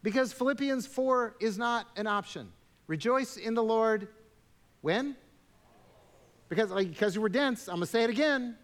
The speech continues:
Rejoice. Yeah, see, we, we rejoice. We, we just keep rejoicing. By the way, it, Paul was even blunter, if that's possible, more direct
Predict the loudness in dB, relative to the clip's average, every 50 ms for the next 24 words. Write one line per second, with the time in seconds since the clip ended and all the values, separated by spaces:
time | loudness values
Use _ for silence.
0 | _ _ _ _ _ _ -20 -20 _ _ -20 -20 -20 _ _ _ _ _ _ _
1 | -4 -2 -2 2 2 2 4 4 2 0 -2 -4 -10 -16 -18 -20 -20 -20 -20 _
2 | _ _ _ _ _ -20 -20 _ _ _ _ -20 -20 -20 -20 -20 -20 -20 -20 -20
3 | -20 _ -20 -20 _ _ _ _ _ 0 0 2 0 0 -2 -2 -2 -2 0 0
4 | -2 -2 -2 -2 -2 0 0 0 0 0 0 0 0 -2 -2 -6 -10 -18 -20 -14
5 | -4 -2 -2 -2 0 0 -2 -2 -2 -4 -8 -8 -10 -14 _ -4 0 0 0 0
6 | 0 -2 0 0 0 2 2 0 0 0 -2 0 0 2 2 2 0 -2 -4 -10
7 | -18 -18 -6 -4 -4 -4 -4 -8 -16 -20 -20 -14 0 2 4 4 4 4 2 2
8 | 0 0 -2 -4 -6 -10 -12 -12 -8 -2 0 0 0 0 -2 -4 -6 -6 -8 -10
9 | -14 -18 -20 -10 -8 -8 -6 -4 -4 -4 -4 -4 -6 -8 -8 -4 0 0 0 2
10 | 2 2 2 0 -2